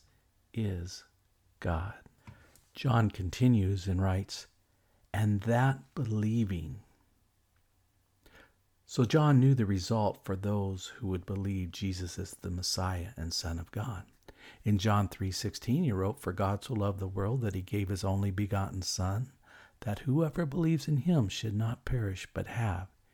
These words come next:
eternal life." And so he goes on and he says, "You may have life." First John five thirteen, "These things I have written to you who believe in the name of the Son of God, so that you may know that you have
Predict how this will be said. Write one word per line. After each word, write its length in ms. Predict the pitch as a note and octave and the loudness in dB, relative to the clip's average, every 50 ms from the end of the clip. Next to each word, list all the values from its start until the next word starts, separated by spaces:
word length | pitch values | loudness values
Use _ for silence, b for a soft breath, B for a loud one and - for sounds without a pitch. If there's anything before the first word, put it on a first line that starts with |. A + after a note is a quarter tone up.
| b b b b b b b _ | b b b b b b b _
eternal 480 | - G2 F#2 - - G2+ G2 F#2+ F#2+ F#2 | -8 -8 -8 -6 -6 -6 -6 -6 -6 -6
life." 540 | F#2+ A2+ A#2 G#2 F#2+ G2+ A2 - _ _ _ _ _ b b b b b b b b b b b | -4 -4 -4 -4 -6 -6 -10 -14 _ _ _ _ _ b b b b b b b b b b b
And 120 | - B2 A2+ | 0 2 4
so 120 | - D3+ C#3+ | 8 8 8
he 80 | C3 | 8
goes 240 | A#2+ D#3+ C#3 C3 C3+ | 8 8 6 8 8
on 160 | D3+ D3+ C#3 | 6 6 6
and 140 | A#2 G#2+ G#2+ | 6 6 6
he 60 | A2 | 4
says, 360 | G2+ - - A2+ G#2+ G2 G2 | 2 2 2 2 2 2 2
"You 160 | B2+ C3+ C#3 C3+ | 6 8 8 8
may 180 | C3 B2 B2 | 8 8 6
have 260 | A#2 A#2 A#2+ A#2 A#2 | 4 4 2 2 2
life." 360 | A#2 A#2+ C#3+ E3 D3+ - - - - | 0 0 0 0 -2 -4 -6 -6 -2
First 280 | - A2 G#2+ G2 - | 2 2 2 2 0
John 340 | - A2+ G2+ G#2+ A2 G#2+ G#2+ | -2 0 2 2 2 2 0
five 400 | - - - G#2 G#2 A2+ A#2 A#2 | -2 -4 -4 -4 -2 -2 -2 -4
thirteen, 600 | - - B2+ A#2+ - - - E3 E3 C3+ G2 F#2 - - | -2 -2 -4 -4 -4 -4 -4 -2 -2 -2 -4 -6 -4 2
"These 260 | - A#2 B2 A2+ - | 4 4 4 4 2
things 260 | - A#2+ B2 A#2 - | 2 2 4 4 2
I 60 | A#2+ | 2
have 160 | A#2 A2+ A2 A2+ | 0 0 2 2
written 220 | A2 C3 C3+ B2+ | 0 0 0 0
to 120 | - - B2 | -2 0 2
you 220 | A#2+ C3+ D#3+ D3 | 2 2 2 2
who 140 | - C#3 B2 | 2 0 0
believe 400 | A2+ A2 A2+ G#2+ A2 A2+ B2+ B2 | 2 2 4 4 4 4 4 4
in 60 | A#2+ | 4
the 100 | A2 G#2+ | 4 4
name 280 | G#2 G#2+ A2 B2 B2+ B2 | 4 4 4 4 4 4
of 60 | A2 | 2
the 80 | G#2 F#2+ | 2 0
Son 240 | - - A#2+ A#2+ | 0 0 2 2
of 100 | A#2 G#2 | 2 0
God, 360 | F#2+ A2 G#2+ A2+ C3+ D#3+ D3 - B B B B B B | 0 0 0 0 0 -2 -4 -6 B B B B B B
so 200 | - - C3+ B2+ | 0 4 4 4
that 220 | C3+ C3+ C3+ - | 4 2 2 2
you 80 | C#3 B2+ | 4 6
may 240 | A#2+ B2+ B2+ A#2+ | 6 6 6 6
know 360 | A#2+ B2 C#3+ F3 D3+ G#2+ G2 G#2 | 6 6 6 6 6 6 4 2
that 280 | G#2 G#2+ G2+ - - | 0 0 -2 -2 -2
you 140 | B2 A#2 A2 | 0 0 2
have 400 | G2 G2 G2 F#2 F2+ F2 F2 - | 2 2 2 2 0 0 -4 -8